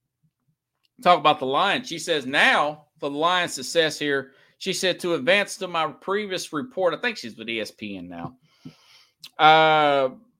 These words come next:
Lions offensive coordinator, this Ben Johnson, multiple highly placed personnel confirmed last week that the Panthers are among the teams that discuss receiving and or aware of his fifteen, this is called strike 'em while the iron's hot,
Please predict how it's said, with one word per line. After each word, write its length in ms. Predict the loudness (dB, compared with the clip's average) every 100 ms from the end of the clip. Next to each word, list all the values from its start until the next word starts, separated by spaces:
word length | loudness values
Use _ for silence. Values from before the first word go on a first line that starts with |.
| _ _
Lions 480 | 2 6 6 4 2
offensive 540 | 2 2 -2 -6 -6
coordinator, 500 | -4 -2 0 0 0
this 200 | -2 -4
Ben 340 | -2 0 0 0
Johnson, 540 | 2 2 2 -4 -4
multiple 880 | -4 -2 0 -2 -6 -8 -4 -4 -6 _ _ _ _ _ _
highly 480 | -2 2 4 2 -4
placed 400 | -2 -2 -2 -2
personnel 540 | -2 -2 -6 -4 -4
confirmed 400 | -6 -6 -6 -2
last 280 | 0 0 -2
week 200 | -6 -6
that 140 | -10
the 60 | -10
Panthers 540 | -6 -6 -4 -6 -4
are 60 | -2
among 260 | -2 -6
the 120 | -8 -10
teams 500 | -8 -6 -8 -10 -16 -20 _ _ _ -8
that 180 | -6
discuss 480 | -6 -2 2 2 0
receiving 560 | -8 -6 -4 -4 -4 -6
and 340 | -2 -2 -2
or 260 | 0 2 2
aware 480 | 0 2 4 4 4
of 240 | 0 -2
his 300 | -2 -4 -6 _ _ _ _ _
fifteen, 1080 | 4 4 2 -6 _ _ -8 -4 -2 -2 -4
this 180 | -4 -4
is 140 | -2
called 260 | 2 2 2
strike 380 | 0 2 2 0
'em 100 | 0
while 180 | 0 0
the 60 |
iron's 300 | 0 -2 -2
hot, 280 | -4 -4 -6